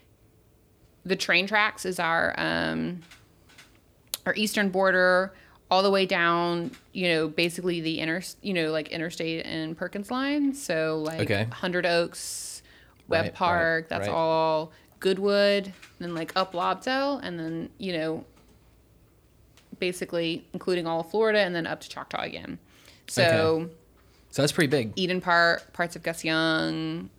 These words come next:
Speaker 1: um, Capitol Heights, of course, Bernard Terrace, Goodwood. It is, it's pretty big. We have, uh, forty thousand residents in Mid-City. We are, um, the most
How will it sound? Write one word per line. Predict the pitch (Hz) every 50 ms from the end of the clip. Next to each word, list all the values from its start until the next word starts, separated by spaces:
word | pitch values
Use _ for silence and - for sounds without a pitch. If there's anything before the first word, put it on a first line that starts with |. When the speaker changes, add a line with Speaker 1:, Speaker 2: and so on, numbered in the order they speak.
| - -
Speaker 1:
um, | 165 165 165 170 165 160 160 156 160
Capitol | - 156 156 - 156 160
Heights, | 165 151 151 156 165 165 165 165 165 - -
of | -
course, | - 170 160 151 151 156 156
Bernard | - 165 156 160 165 156
Terrace, | - - 151 160 160 165 165 165 165 165 165 165 -
Goodwood. | - 160 160 165 165 170
It | 196
is, | 214 240 214 - -
it's | 202 190 190 - -
pretty | - - 254 269
big. | 202 202 202 208 -
We | - 208 196
have, | 185 180 180 185 185 180 170 - -
uh, | 165 160 156 165
forty | - 190 190 202
thousand | 226 214 226 277 262
residents | 196 170 175 160 160 165 -
in | 175 165
Mid-City. | 165 160 - 156 147 165 220 277 - - - - - - - - - - -
We | - 180 202 214 226 233 240 - -
are, | 180 185 180 180 180 180 180 180 175 175 175 175 - - -
um, | 170 165 160 160 160 156 156 151 151 143 - - _ _
the | - 175 175 196 196
most | 196 190 185 180 170 180 208 262 - - -